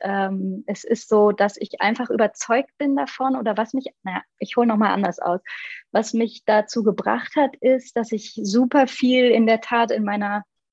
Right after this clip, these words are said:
eigentlich nicht vorhandenen Freizeit als Mutter einer <laughs> fünfjährigen Tochter und auch gerne sporttreibender Person, da-, dass ich da ganz viel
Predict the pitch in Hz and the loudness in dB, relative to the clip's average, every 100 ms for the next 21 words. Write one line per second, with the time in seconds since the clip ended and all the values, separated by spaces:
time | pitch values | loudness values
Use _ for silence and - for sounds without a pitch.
0 | - 202 233 208 240 240 226 214 214 202 | -2 0 -2 0 0 0 -2 -2 -2 -6
1 | 202 214 233 - 226 220 - 214 214 - | -4 -2 -2 -2 -2 -2 -4 -4 -6 -8
2 | - 214 220 226 196 202 202 - 285 - | -10 -6 -4 -2 -2 -2 -2 2 2 2
3 | 294 240 254 - - - - 214 220 190 | 0 4 2 2 -4 -2 -2 0 0 -4
4 | 196 - 202 208 _ _ 214 208 196 - | -10 -8 -6 -6 _ _ -4 -4 -4 0
5 | 214 - - - - 214 208 190 190 214 | 0 0 -10 -4 -2 0 -2 -2 0 0
6 | 202 208 226 - - 320 - _ _ 208 | 2 2 2 0 0 -4 -4 _ _ -4
7 | - 185 247 254 233 233 240 247 247 277 | -2 2 2 0 2 4 4 2 -2 -2
8 | 285 - - - 277 302 320 320 330 | -6 -14 -20 -6 -2 0 -2 -2 -6